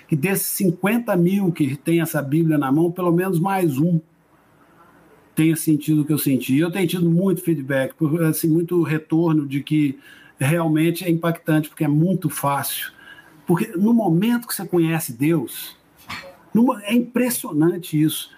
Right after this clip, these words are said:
não tem volta. Você continua cheio de defeito, cometendo um monte de erro, falando as coisas erradas, sabe? A noção de teologia, de crescimento teológico, de cre-, vem com o tempo,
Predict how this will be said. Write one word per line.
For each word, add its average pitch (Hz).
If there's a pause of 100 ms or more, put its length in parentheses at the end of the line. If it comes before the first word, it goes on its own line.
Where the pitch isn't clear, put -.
(160)
não 415
tem 415
volta. 277 (880)
Você 170
continua 214
cheio 214
de 175
defeito, 175
cometendo 170
um 156
monte 165
de 139
erro, 165
falando 175
as 156
coisas 160
erradas, 156 (560)
sabe? 185
A 160
noção 190
de 165
teologia, 165
de 151
crescimento 165
teológico, 139
de 127
cre-, 165
vem 180
com 175
o 135
tempo, 135